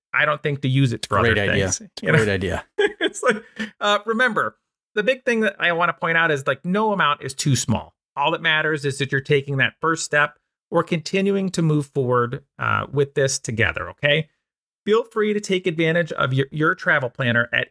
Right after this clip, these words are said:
Speaker 1: any time for support, or just so we can celebrate your successes together. Just like listener of the show, Brianna, who ended up finally, Tom, booking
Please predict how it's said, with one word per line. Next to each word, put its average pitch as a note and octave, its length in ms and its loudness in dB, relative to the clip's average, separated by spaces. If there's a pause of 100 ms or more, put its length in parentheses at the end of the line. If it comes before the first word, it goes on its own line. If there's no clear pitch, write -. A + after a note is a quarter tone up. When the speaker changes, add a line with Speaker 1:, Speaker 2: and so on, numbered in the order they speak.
Speaker 1:
any F#3 240 0
time C3+ 320 0
for C#3 100 0
support, A#2+ 540 -2 (340)
or F#3 120 0
just G#3+ 280 -2
so A3+ 100 0
we F#3+ 100 0
can F3 160 -2
celebrate D3 480 0
your C#3+ 100 -2
successes - 640 0
together. G2 540 -2 (500)
Just G3+ 240 0
like E3+ 300 0
listener D#3 360 -2
of C#3 120 -2
the C3+ 80 -4
show, E3 460 -2 (100)
Brianna, D3+ 560 0 (520)
who E3+ 340 0 (140)
ended G#3 320 0
up F#3 240 0
finally, E3 380 0
Tom, D#3+ 560 -2 (480)
booking F3+ 640 0